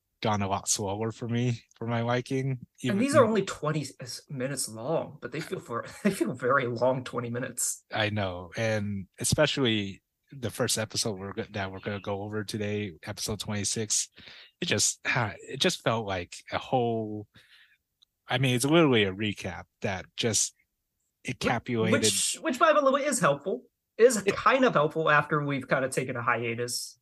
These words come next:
Speaker 2: um, here.
Speaker 1: Yeah, in a way. It's just that <laughs> that felt like forever because in, you know, back then it felt,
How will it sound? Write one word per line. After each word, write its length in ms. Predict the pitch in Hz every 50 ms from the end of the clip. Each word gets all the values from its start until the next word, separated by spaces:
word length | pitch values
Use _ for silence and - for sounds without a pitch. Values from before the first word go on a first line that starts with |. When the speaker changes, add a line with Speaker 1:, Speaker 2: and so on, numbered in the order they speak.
| _ -
Speaker 2:
um, 200 | - - - -
here. 360 | 127 131 127 127 143 147 _ _ _ _ _ _ _ _ -
Speaker 1:
Yeah, 500 | - 160 139 127 120 120 131 156 170 170 160
in 200 | 139 160 165 156
a 60 | 147
way. 420 | 123 110 107 98 98 98 104 123 139
It's 200 | 127 113 120 -
just 520 | - - 117 107 107 - - - - -
that 380 | - 110 95 95 98 - 165 - - - - - _ _ _ _
<laughs> 420 | _ - - - _ _ _ -
that 320 | - 110 123 156 135 101 -
felt 260 | - 107 101 98 92
like 320 | 98 92 90 90 - -
forever 440 | - - 110 98 90 87 90 95 98
because 440 | 92 107 98 - 104 98 92 87 -
in, 300 | - 113 107 98 90 98
you 100 | 98 101
know, 140 | 92 90 85
back 280 | - - 92 101 104 _ -
then 340 | - 113 110 107 98 92 95
it 180 | 98 104 101 -
felt, 240 | - 123 117 113